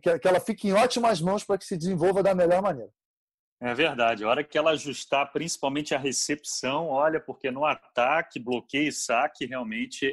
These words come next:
Speaker 2: é, é, é muito completa e já chama atenção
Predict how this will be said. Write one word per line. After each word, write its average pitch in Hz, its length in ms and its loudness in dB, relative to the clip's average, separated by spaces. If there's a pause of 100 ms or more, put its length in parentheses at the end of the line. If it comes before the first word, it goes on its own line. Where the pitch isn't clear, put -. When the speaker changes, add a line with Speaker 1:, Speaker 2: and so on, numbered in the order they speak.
Speaker 2:
é, 120 500 -4
é, 117 40 0
é 113 40 -2
muito 117 320 -8
completa 117 580 0
e 120 80 -2
já 113 200 0
chama 127 340 -2
atenção 120 640 -6